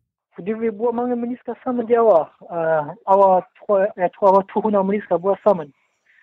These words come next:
Så jeg tror, det er meget farligt for os, fordi måske nogen, der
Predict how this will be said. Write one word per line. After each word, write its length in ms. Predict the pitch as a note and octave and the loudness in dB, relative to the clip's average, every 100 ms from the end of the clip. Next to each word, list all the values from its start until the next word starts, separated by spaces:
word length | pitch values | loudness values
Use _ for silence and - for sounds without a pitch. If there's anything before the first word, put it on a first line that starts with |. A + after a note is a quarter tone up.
| _ _ _ | _ _ _
Så 100 | - E3 D#3 D3+ C#3+ _ _ _ _ _ _ _ _ _ _ _ - | 0 2 2 -2 -12 _ _ _ _ _ _ _ _ _ _ _ -14
jeg 100 | E3 | -12
tror, 180 | - F#3+ | 0 0
det 100 | F3 | 2
er 120 | E3+ | -2
meget 320 | E3 F3+ F#3+ F#3 | -4 -4 -4 0
farligt 240 | G#3 G3+ G3 | 0 0 -2
for 120 | E3 D#3+ | -6 -6
os, 100 | D#3 | -6
fordi 180 | E3+ F#3 | -8 -6
måske 320 | F3+ E3+ G#3 | -6 -8 -6
nogen, 180 | G3+ | -4
der 60 | G3+ | -2